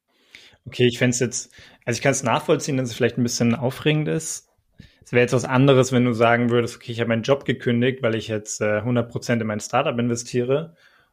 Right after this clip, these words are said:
Oder wenn du's jetzt halt neben der Arbeit hermachst. Deswegen, äh, kann ich verstehen, dass es vielleicht ein aufregendes Thema ist, aber es ist jetzt nicht,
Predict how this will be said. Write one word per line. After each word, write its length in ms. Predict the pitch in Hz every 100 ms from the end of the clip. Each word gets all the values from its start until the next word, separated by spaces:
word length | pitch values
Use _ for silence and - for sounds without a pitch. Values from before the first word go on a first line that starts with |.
| _
Oder 200 | 127 117
wenn 120 | 113 113
du's 100 | 123
jetzt 140 | 113
halt 120 | 113
neben 160 | 113 110
der 120 | 110
Arbeit 360 | 107 107 113 -
hermachst. 440 | 107 107 101 -
Deswegen, 480 | 107 - 104 107 110 _ _ _ _ _ -
äh, 200 | 110 110
kann 160 | - 123
ich 80 |
verstehen, 520 | - 110 - 123 143 151
dass 200 | 123 -
es 80 |
vielleicht 260 | - 113 -
ein 80 | 113
aufregendes 500 | 123 120 117 113 -
Thema 360 | 131 135 135
ist, 140 | 139 -
aber 180 | 101 110
es 80 |
ist 40 | -
jetzt 200 | 104 -
nicht, 420 | 113 113 - -